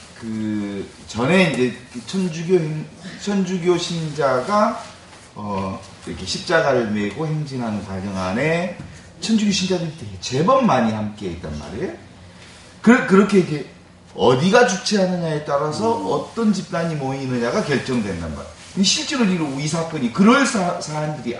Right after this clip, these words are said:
Speaker 1: 아님에도 불구하고 자꾸 종교-, 종교적 색채에 따라서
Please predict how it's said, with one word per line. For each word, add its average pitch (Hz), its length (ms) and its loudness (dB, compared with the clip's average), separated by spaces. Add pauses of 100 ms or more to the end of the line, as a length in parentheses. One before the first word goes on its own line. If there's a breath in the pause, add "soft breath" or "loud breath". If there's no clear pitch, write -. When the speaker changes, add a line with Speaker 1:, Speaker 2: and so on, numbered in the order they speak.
Speaker 1:
아님에도 190 540 2
불구하고 107 1000 0 (360 loud breath)
자꾸 190 520 0
종교-, 165 440 0
종교적 165 420 0
색채에 196 540 2
따라서 165 640 2